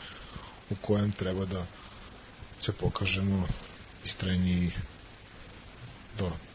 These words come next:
kraja. Eto, to bi bio, ovaj, smisao ove knjige i ona, iako se, kažemo, sadržinski, žanrovski razlikuje od, a,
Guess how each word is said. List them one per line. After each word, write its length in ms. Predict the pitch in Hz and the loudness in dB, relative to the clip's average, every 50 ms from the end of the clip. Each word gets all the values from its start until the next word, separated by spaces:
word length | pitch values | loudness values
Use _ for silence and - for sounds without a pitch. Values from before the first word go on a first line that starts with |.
| - - - | -16 -14 -8
kraja. 300 | - - 85 78 76 78 - - - - - - - - - - - - - - - - - - - - - - - - - - - - - - - - - - | -4 -2 0 0 0 0 0 0 0 -2 -8 -16 -16 -16 -16 -16 -16 -14 -14 -14 -14 -14 -14 -14 -14 -14 -14 -14 -16 -16 -16 -16 -16 -16 -16 -18 -18 -12 -6 -4
Eto, 180 | 92 92 - - - | -4 -4 -4 -2 2
to 120 | - - 92 | 2 4 4
bi 100 | 92 98 | 4 2
bio, 320 | 90 90 92 90 90 87 - - - - - - - - - - - - - - - - - 98 95 | 0 2 2 2 6 6 6 6 6 4 -8 -14 -16 -16 -16 -16 -16 -16 -16 -16 -16 -12 -6 -2 0
ovaj, 440 | 95 92 92 92 92 92 92 90 87 - - - - - - - - - - | 2 2 2 4 4 4 4 2 0 -2 -8 -14 -16 -18 -16 -16 -16 -4 2
smisao 560 | - - - 113 110 104 - - - 98 95 90 - - - - - - - - - - - - - - | 2 4 6 6 8 8 8 8 8 6 4 0 -4 -8 -14 -14 -14 -14 -14 -14 -16 -16 -16 -12 -2 2
ove 160 | 107 104 101 95 | 4 4 4 4
knjige 400 | - 120 120 127 135 135 139 135 | 6 6 8 8 10 10 12 12
i 100 | 127 127 | 12 12
ona, 220 | 127 131 131 127 | 12 12 12 12
iako 360 | 123 127 135 131 127 - 120 | 12 12 12 12 10 10 8
se, 280 | - - - 120 113 107 101 - - - - - - - - - - - - - - - - - 104 - | 8 10 10 10 10 8 6 2 -10 -14 -14 -14 -14 -14 -14 -14 -14 -14 -14 -14 -14 -14 -12 -10 -4 0
kažemo, 340 | 104 101 95 98 101 101 98 | 0 2 2 4 4 4 6
sadržinski, 680 | - - 107 110 117 127 113 117 117 104 - - 110 | 6 6 6 8 8 8 8 8 6 4 4 4 6
žanrovski 580 | 104 117 113 117 131 131 117 - - - 104 | 8 8 10 10 10 10 10 8 6 4 4
razlikuje 720 | 95 95 101 104 104 113 131 127 - - 123 113 107 101 | 2 4 2 2 4 4 4 4 6 8 8 8 8 8
od, 140 | 98 95 92 90 - - - - - - | 6 4 2 -2 -4 -10 -12 -12 -6 -4
a, 300 | 92 92 92 92 90 | -2 -2 0 0 -2